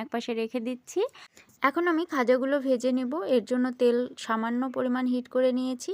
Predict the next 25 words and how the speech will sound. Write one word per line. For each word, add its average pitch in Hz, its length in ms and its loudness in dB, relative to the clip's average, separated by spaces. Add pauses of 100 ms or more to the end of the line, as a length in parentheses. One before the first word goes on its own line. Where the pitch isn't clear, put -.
(160)
এর 208 160 -2
মধ্যে 214 280 -4
এগুলো 233 220 -4 (600)
দিয়ে 240 220 0 (580)
দু 233 140 0 (100)
থেকে 247 240 2
তিন 240 180 0
মিনিট 254 220 -2 (100)
সময় 220 380 -2
নিয়ে 247 180 -4 (480)
উলটপালট 226 540 0 (120)
করে 247 180 4 (420)
হালকা 226 300 2 (100)
কালার 220 320 2
আসা 240 220 -6
পর্যন্ত 240 440 -2 (520)
এগুলো 202 280 -2 (100)
ভেজে 180 320 -2
নেব। 160 140 -6 (600)
মুচমুচে 262 460 -4
করে 285 180 0
এগুলো 277 200 0 (120)
ভেজে 269 300 -2 (140)
তেল 247 160 4 (100)
ঝরিয়ে 254 300 2